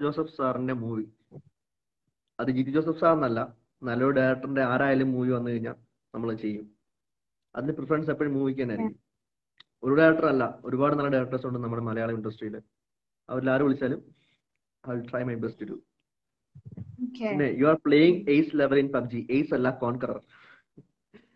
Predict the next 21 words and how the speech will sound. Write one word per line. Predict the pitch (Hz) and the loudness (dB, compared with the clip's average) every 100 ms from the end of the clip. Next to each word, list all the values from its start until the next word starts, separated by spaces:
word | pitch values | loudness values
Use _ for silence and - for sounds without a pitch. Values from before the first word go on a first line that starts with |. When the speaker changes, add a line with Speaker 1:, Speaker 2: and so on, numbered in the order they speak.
| _ _ _ _ 139 | _ _ _ _ 0
Speaker 1:
For | 135 | 0
the | 139 143 | 2 4
time | 156 175 139 | 4 4 2
being, | 117 147 - | 2 -2 2
pub | 147 135 | 2 4
G | 139 135 | -2 -2
is | 113 | -2
banned. | 117 117 117 _ _ _ | -2 -2 -6 _ _ _
pub | 131 127 | -6 -2
G | 135 | -2
വീണ്ടും | 135 139 127 | 0 -2 -6
unban | 120 123 120 | -4 -2 -2
ആയിട്ടുണ്ട്. | 107 107 123 - _ _ - _ _ _ _ _ _ _ | -4 -6 -8 -12 _ _ -20 _ _ _ _ _ _ _
In | 131 127 | -4 -2
your | 127 120 | 0 2
mobile, | 127 135 127 | 2 2 2
meanwhile | 127 131 131 | 0 0 0
your | 127 123 | 0 -4
phone | 123 123 117 | -6 -6 -4
rings, | 123 127 _ _ _ | -4 -6 _ _ _
it's | 113 | -18